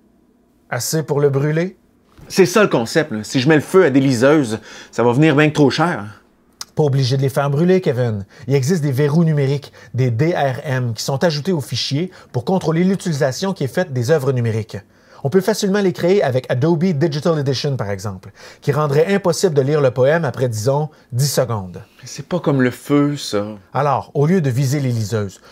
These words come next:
Speaker 1: tu pourrais utiliser les tablettes et les téléphones intelligents en faisant faire une application. Il sera possible alors de faire des beaux graphiques de flammes qui embrassent ton poème.
Speaker 2: C'est pas comme un livre.
Speaker 1: Peut-être, mais ça te permettrait de rejoindre le monde entier.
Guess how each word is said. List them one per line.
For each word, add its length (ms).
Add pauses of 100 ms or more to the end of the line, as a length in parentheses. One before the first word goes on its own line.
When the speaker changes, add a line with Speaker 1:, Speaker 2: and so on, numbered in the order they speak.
(160)
Speaker 1:
tu 80
pourrais 240
utiliser 400
les 100
tablettes 400
et 60
les 120
téléphones 380
intelligents 540 (260)
en 80
faisant 240
faire 220
une 80
application. 600 (360)
Il 80
sera 180
possible 320
alors 240
de 80
faire 280
des 100
beaux 160
graphiques 360
de 80
flammes 520
qui 180
embrassent 640
ton 100
poème. 320
Speaker 2:
C'est 60
pas 120
comme 160
un 100
livre. 500 (400)
Speaker 1:
Peut-être, 560
mais 80
ça 120
te 60
permettrait 400
de 80
rejoindre 240
le 80
monde 240
entier. 420